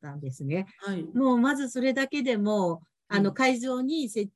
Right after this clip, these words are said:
Speaker 1: 置で販売を直接やっていただける社さんでも、えっと、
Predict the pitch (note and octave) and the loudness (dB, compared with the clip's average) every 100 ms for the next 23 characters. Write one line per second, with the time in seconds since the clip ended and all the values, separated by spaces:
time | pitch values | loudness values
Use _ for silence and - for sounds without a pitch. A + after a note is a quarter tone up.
0 | _ A3 G#3+ G3+ G#3 G#3 G#3+ A3 G#3+ G#3+ | _ -10 -10 -6 -4 -4 -2 -2 0 -2
1 | G#3+ G#3 - G#3+ G3+ G#3 G3+ - G#3+ G#3 | -4 -10 -8 -8 -2 -2 -2 -4 -6 -4
2 | G#3 G#3 G#3+ G#3 G#3+ G3+ G#3+ G#3 G#3 G3+ | -4 -4 -6 -6 -6 -4 -2 0 0 -2
3 | G3+ G3 - E3+ D#3 D#3 G3 C#4 A#3+ - | -4 -8 -8 -6 -6 -6 -4 -2 -2 -6
4 | - - E3+ E3 E3 E3 | -16 -8 -8 -6 -6 -6